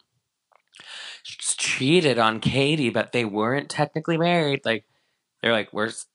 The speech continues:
it's the same fucking thing. We're married. It's just not legal technically." And that's just classic us. I love it. I'm excited. And, you know, I love a good excuse for the Vanderpump Rules crew, crew to go to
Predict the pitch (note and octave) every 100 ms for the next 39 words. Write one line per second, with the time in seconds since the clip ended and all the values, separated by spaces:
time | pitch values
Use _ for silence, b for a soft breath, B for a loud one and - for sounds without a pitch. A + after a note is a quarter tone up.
0 | - G#2+ - A2 C3 A#2 A2 G#2+ G2+ G#2+
1 | G2 F#2+ F#2+ G2+ G2 F#2 F2+ F2 - -
2 | - - F#2+ G2 - F#2+ F#2 F2+ F2 F2
3 | F#2 F2 F#2+ F2 F2 F2+ E2+ - _ -
4 | F#2 - - F2+ - - F2+ - - -
5 | - - - _ _ - A2+ A2 A2+ A#2
6 | C3+ A2 G#2 G#2 F2+ G#2 A#2 A2 G2+ G2+
7 | G#2 A2+ A2+ - - G#2 G2+ G2 - G#2+
8 | G#2+ A2 A2+ A#2+ A2+ - - G#2+ - G2
9 | G2 F#2 - - G2 F#2+ - G2 F#2+ -
10 | _ - B2+ G#2+ G2+ - G2+ G2 G2 -
11 | G2+ G2 F#2+ G2